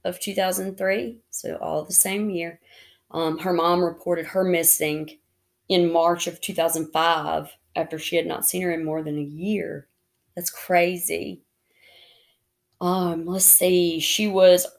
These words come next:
on probation at the time, and she was a known drug user and prostitute. Um, she had five prostitution convictions. I don't like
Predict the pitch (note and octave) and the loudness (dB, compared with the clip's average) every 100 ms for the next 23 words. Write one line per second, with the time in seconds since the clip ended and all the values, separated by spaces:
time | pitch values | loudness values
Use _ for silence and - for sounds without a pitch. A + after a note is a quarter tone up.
0 | _ - F3+ G3+ G#3 G3 F3+ E3+ F3 G3 | _ 2 2 2 2 4 6 4 4 -2
1 | F#3+ F3+ F#3+ F#3+ F#3 F3+ F3+ F#3+ - E3 | -2 -4 -4 -2 0 0 0 -2 -4 -2
2 | F#3 E3+ D#3+ D#3+ D#3+ E3+ E3+ D#3+ E3 F3 | -2 -2 -2 -2 -2 -2 0 0 0 -4
3 | E3+ E3+ E3+ - D#3+ D#3 D#3+ E3 - D#3+ | -4 -2 -4 -4 -8 -4 -4 -4 -6 -6
4 | D3 E2+ - - _ _ _ D3+ D#3 D3+ | -6 -4 -8 -12 _ _ _ -4 -2 0
5 | D3 D3 - E3+ D#3+ - E3+ F3 E3 D3+ | -2 -4 0 2 2 0 2 4 2 -2
6 | - - D3 - D#3+ D3+ E3+ E3 E3+ D3+ | -8 -6 -6 -6 -8 -8 -6 -4 -4 -4
7 | D3 D#3 D#3 D3+ - _ _ - G#3 - | -6 -8 -8 -10 -14 _ _ 0 0 0
8 | - G#3+ | -4 -6